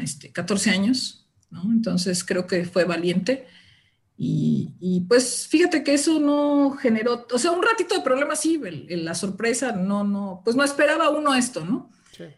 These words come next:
Speaker 1: Entonces reprogramarse uno mismo de, bueno, es decir, ya no es él, es ella, etcétera, me tomó un poquito de tiempo, pero se logró. Este, mientras todo esto pasaba, bueno, ella, eh, no terminó la secundaria normalmente porque, este,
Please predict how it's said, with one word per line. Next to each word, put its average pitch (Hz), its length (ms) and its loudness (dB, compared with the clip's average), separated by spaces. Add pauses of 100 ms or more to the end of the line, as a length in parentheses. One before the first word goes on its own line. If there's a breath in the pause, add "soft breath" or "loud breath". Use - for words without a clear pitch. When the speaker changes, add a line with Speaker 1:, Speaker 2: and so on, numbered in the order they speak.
Speaker 1:
Entonces 262 380 0
reprogramarse 233 960 0
uno 233 220 0
mismo 226 560 0
de, 165 220 -6
bueno, 175 220 -4
es - 80 -10
decir, 185 400 -6
ya 190 160 0
no 196 80 0
es 196 160 -2
él, 196 160 -2
es 196 160 -4
ella, 196 260 0
etcétera, 214 580 -6 (800 loud breath)
me 202 140 2
tomó 185 280 2
un 226 120 2
poquito 233 320 2
de 262 60 8
tiempo, 311 340 -2 (540)
pero 190 260 2
se 185 160 -2
logró. 208 640 -2
Este, - 640 -14 (540)
mientras 233 480 0
todo 359 100 4
esto 440 220 2
pasaba, 269 400 0
bueno, 247 200 -2
ella, 233 280 -4 (580 loud breath)
eh, 180 420 -2 (160)
no 233 280 2
terminó 233 340 4
la 226 140 2
secundaria 208 580 0
normalmente 196 720 -2
porque, 175 640 -6
este, - 460 -10